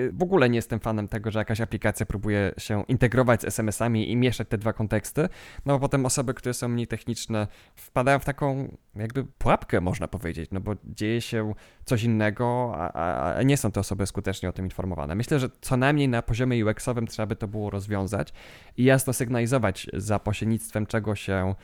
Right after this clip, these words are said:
komunikuje. No ale wiadomo, U X teraz idzie w kierunku minimalizacji danych na ekranie, ma być mało, mało tekstu, mało ikon, mało wszystkiego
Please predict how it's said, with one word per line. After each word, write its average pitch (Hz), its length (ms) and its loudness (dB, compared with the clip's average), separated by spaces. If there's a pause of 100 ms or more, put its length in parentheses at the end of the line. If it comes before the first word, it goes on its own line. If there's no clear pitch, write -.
(200)
komunikuje. 113 680 2
No 101 100 -2
ale 98 220 0
wiadomo, 104 360 2
U 95 200 4
X - 160 -2
teraz 95 220 -2
idzie 95 180 -2
w - 80 -8
kierunku 95 360 -4
minimalizacji 107 800 2
danych 98 300 0
na 95 80 0
ekranie, 95 340 0
ma 85 80 -2
być 90 160 -4
mało, 123 260 6
mało 90 220 2
tekstu, - 340 -4
mało 90 240 0
ikon, 113 220 -4
mało 90 200 -4
wszystkiego - 560 -8